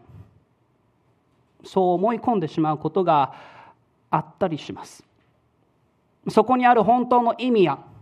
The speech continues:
価値というものに気づくその前に、ただ周りの包装を見て、周りのラッピングを見て、勝手に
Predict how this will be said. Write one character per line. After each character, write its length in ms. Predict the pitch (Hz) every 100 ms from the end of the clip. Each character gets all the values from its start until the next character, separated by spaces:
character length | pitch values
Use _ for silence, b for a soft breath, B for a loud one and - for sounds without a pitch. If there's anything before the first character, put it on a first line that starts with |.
| _ -
価 160 | 233
値 160 | 233 -
と 140 | 208
い 80 | 185
う 60 | 185
も 100 | 190
の 100 | 185
に 160 | 180
気 140 | 180 226
づ 160 | 214
く 140 | 294 226
そ 140 | -
の 120 | 233
前 400 | 202 170 226 294
に、 140 | 226 196
た 180 | 196 262
だ 320 | 220 202 B B B B -
周 320 | 214 262 269
り 40 |
の 120 | 262
包 340 | 233 - 269 285
装 240 | - 233
を 80 | 214
見 140 | 202
て、 260 | 185 143 - _ _ _ _ _ _
周 220 | 170 190
り 60 | 208
の 120 | 196
ラ 140 | 165 170
ッ 140 | 170
ピ 120 | 214
ン 80 | 214
グ 100 | 202
を 80 | 190
見 160 | 190
て、 100 | 175 170
勝 240 | - 180 -
手 100 | 277
に 220 | 277 294